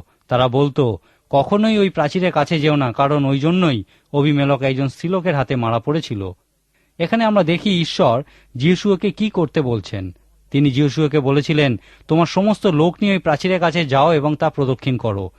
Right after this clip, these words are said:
ওই প্রাচীরের উপরে যারা আছে তাদের কাছে তোমার লোকেদের প্রত্যেককে দেখাও এবং সর্বমোট তেরো বার প্রদক্ষিণ করো।" তাদেরকে যখন ওই নগর প্রদক্ষিণ করতে বলা হয়েছিল, তখন তাদেরকে তা সম্পূর্ণ নিঃশব্দে করতে বলা হয়েছিল।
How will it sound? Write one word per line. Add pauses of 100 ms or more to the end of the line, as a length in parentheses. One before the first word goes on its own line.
(240)
ওই
প্রাচীরের
উপরে
যারা
আছে (300)
তাদের
কাছে
তোমার
লোকেদের
প্রত্যেককে
দেখাও
এবং
সর্বমোট (320)
তেরো
বার
প্রদক্ষিণ
করো।" (400)
তাদেরকে (280)
যখন
ওই
নগর
প্রদক্ষিণ
করতে
বলা
হয়েছিল, (320)
তখন
তাদেরকে
তা
সম্পূর্ণ
নিঃশব্দে
করতে
বলা
হয়েছিল।